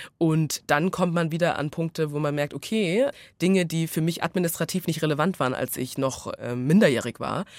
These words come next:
die sind natürlich jetzt relevant. Und ich weiß jetzt irgendwie zu einem Zeitpunkt immer noch nicht, ob ich irgendwie einfach heiraten könnte oder ob ich da eigentlich wieder Probleme mit habe.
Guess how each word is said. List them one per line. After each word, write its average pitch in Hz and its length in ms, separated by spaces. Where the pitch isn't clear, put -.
die 165 60
sind 185 160
natürlich 156 280
jetzt - 200
relevant. 131 400
Und 147 80
ich 135 120
weiß 139 220
jetzt 147 200
irgendwie 143 300
zu - 120
einem 139 200
Zeitpunkt 156 340
immer 156 140
noch 143 60
nicht, 143 220
ob 143 120
ich 135 140
irgendwie 135 260
einfach 131 260
heiraten 175 380
könnte 202 400
oder 135 220
ob 160 120
ich 135 100
da 131 120
eigentlich 135 260
wieder 131 140
Probleme 139 380
mit - 180
habe. 120 320